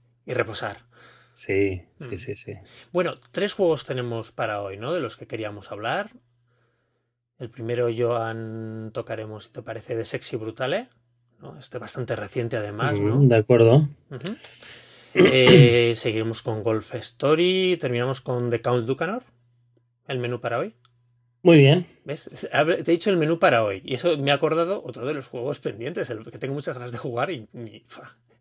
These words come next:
Speaker 1: el Battle Chef Brigade, no sé por qué me ha venido a la cabeza. Qué desastre. Bueno, poco a poco.
Speaker 2: ¿Pero qué, qué, con un qué?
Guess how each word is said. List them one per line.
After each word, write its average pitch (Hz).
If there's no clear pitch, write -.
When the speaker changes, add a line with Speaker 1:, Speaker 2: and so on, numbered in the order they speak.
Speaker 1:
el 120
Battle 147
Chef 143
Brigade, 123
no 139
sé 143
por 156
qué 113
me 143
ha -
venido 170
a -
la 127
cabeza. -
Qué 120
desastre. -
Bueno, -
poco 143
a 120
poco. 104
Speaker 2:
¿Pero 107
qué, 123
qué, 135
con 120
un 139
qué? 113